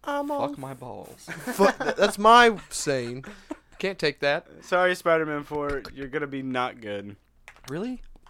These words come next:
Speaker 3: The one you like is gonna be good, but this
Speaker 2: No, I'm
Speaker 3: new
Speaker 2: saying
Speaker 3: one
Speaker 2: this,
Speaker 1: Yeah, that
Speaker 2: this
Speaker 1: one's
Speaker 2: other
Speaker 1: cool,
Speaker 2: one you're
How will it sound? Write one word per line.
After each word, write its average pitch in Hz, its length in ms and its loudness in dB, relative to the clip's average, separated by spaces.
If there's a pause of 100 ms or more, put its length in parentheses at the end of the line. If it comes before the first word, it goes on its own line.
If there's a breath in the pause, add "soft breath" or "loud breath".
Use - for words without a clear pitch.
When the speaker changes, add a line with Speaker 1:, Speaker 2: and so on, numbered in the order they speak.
(180)
Speaker 3:
The 151 160 4
one 269 200 8
you 285 400 6
like 165 280 4
is 135 120 -4
gonna 156 140 4
be 131 100 -2
good, 113 260 2
but 107 240 -2
this 127 140 -4
Speaker 2:
No, 160 80 -2
I'm 165 40 0
Speaker 3:
new 175 80 6
Speaker 2:
saying 196 100 6
Speaker 3:
one 180 100 2
Speaker 2:
this, 175 80 0
Speaker 1:
Yeah, 180 100 8
that 226 60 10
Speaker 2:
this 277 60 10
Speaker 1:
one's 269 180 4
Speaker 2:
other 156 80 -4
Speaker 1:
cool, 202 80 6
Speaker 2:
one 247 80 4
you're - 20 2